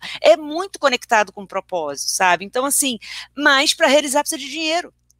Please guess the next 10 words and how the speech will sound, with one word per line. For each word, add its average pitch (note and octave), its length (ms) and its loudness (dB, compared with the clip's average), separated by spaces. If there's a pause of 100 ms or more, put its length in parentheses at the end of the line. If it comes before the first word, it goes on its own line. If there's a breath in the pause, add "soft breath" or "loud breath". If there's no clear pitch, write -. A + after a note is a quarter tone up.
(280)
E C#4 80 -2
você E4 520 4
precisa A#3+ 400 -2
também G#3 300 -6
tá, F#3+ 300 0 (260 loud breath)
é, G3+ 400 6 (180)
ganhar C#4 520 4
dinheiro G#3+ 500 -2
com G3 240 -12
isso, D3 460 -6